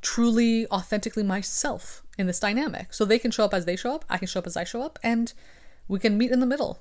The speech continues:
in the ways that it does work. So again, this one can be a little bit, uh, sneaky,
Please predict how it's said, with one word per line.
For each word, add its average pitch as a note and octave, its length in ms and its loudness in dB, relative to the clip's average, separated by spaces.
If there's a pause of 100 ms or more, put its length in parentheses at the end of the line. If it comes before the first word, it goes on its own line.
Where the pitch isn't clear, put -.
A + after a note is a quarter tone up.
(120)
in G#3 100 0
the F#3+ 80 4
ways G3 180 4
that F#3+ 120 2
it F#3 100 0
does G#3 260 2
work. - 340 -14 (680)
So E3 340 4 (840)
again, F3+ 240 6
this F3 160 2
one A3 100 2
can A3 100 4
be G#3+ 60 4
a G#3 60 6
little G3+ 160 2
bit, F#3+ 340 0
uh, - 160 -2
sneaky, A3+ 580 0